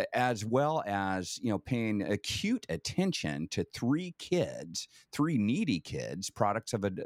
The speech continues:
divorce, I might remind everybody. And, um, she just did a p-, a powerful job. And, uh, so we lived in Eugene for a while. I went up to Albany, Oregon, where my mom, uh,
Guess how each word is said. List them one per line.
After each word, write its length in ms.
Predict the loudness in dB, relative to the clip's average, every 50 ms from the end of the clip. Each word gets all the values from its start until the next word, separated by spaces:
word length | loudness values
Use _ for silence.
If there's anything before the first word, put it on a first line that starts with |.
| -2
divorce, 400 | 0 2 2 2 0 0 -2 -2
I 80 | -2 -2
might 220 | 0 0 -2 0
remind 320 | -2 -2 0 0 0 0 -2
everybody. 640 | -2 -2 -2 -2 -2 -2 -4 -4 -4 -6 -6 -8 -8 -10 -16 -16 -16 -16 -16 -18 -14 -4 0
And, 400 | 2 2 4 4 2 2 0 -2 0
um, 480 | 0 0 0 2 2 2 0 0 -2 -2
she 160 | -4 -4 -4 -2
just 220 | -2 -2 -2 0
did 140 | 0 0 0
a 60 | 0
p-, 200 | -4 -4 -8 -4
a 120 | -4 -4 -4
powerful 720 | -4 -6 -6 -2 0 0 2 2 0 -2 -2 -2 -2 -2
job. 640 | 0 0 0 0 2 0 -2 -4 -4 -8 -8 -10 -14 _ _ -20 -20 -18 -18 -18 -20 _ _ 2
And, 400 | 2 4 4 4 2 2 2 2
uh, 200 | 2 2 2 0
so 200 | 0 0 -2 0
we 200 | 0 0 0 0
lived 240 | 2 0 0 0 0
in 120 | 0 0
Eugene 340 | 0 0 0 0 0 0 0
for 160 | -2 -2 -2
a 40 | -2
while. 380 | 0 0 0 0 0 0 0 2
I 80 | 0
went 220 | 0 2 0 0 0
up 100 | 0 0
to 80 | 0
Albany, 480 | 0 2 2 0 0 0 0 2 0 0
Oregon, 540 | 2 2 2 2 0 0 0 0 2 2 2
where 120 | 2 2
my 200 | 2 2 2 2
mom, 400 | 2 0 0 0 0 0 2 2
uh, 220 | 2 2 2 0